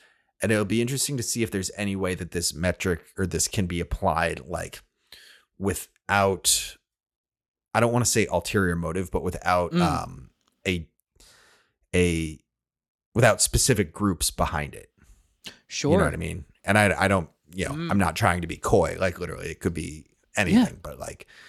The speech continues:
Speaker 1: you know, this clearly had, like, a religious thing behind it. It's a religious movie.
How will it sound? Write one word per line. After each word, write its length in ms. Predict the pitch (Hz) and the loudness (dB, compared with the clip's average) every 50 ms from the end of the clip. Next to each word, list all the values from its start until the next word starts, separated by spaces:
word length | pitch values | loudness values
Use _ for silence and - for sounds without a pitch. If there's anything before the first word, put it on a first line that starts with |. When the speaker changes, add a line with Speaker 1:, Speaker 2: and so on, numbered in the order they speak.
| - - | -10 -4
Speaker 1:
you 100 | - 98 | 0 2
know, 100 | 85 76 | 2 2
this 180 | 82 90 87 - | 2 0 -2 -2
clearly 340 | - - 95 85 80 80 87 | 0 0 0 0 0 0 0
had, 200 | 87 78 76 76 | 0 -2 -2 -4
like, 300 | 71 - 82 82 - - | -8 -10 -10 -10 -10 -10
a 280 | - - 82 85 - _ | -10 -10 -12 -14 -10 _
religious 560 | 92 90 85 82 82 85 85 - - - - _ _ _ | -2 -2 -2 -2 -4 -6 -6 -6 -6 -6 -8 _ _ _
thing 180 | - 107 90 80 | -2 -2 -2 -2
behind 300 | - - - - - - | -2 -4 -6 -6 -8 -12
it. 80 | 60 65 | -12 -10
It's 160 | - - - | -8 -8 -8
a 120 | - 50 - | -10 -10 -10
religious 400 | - 82 82 78 - - - - | -6 -6 -6 -6 -6 -6 -4 0
movie. 320 | 123 113 92 85 85 - | 2 2 2 2 -2 -6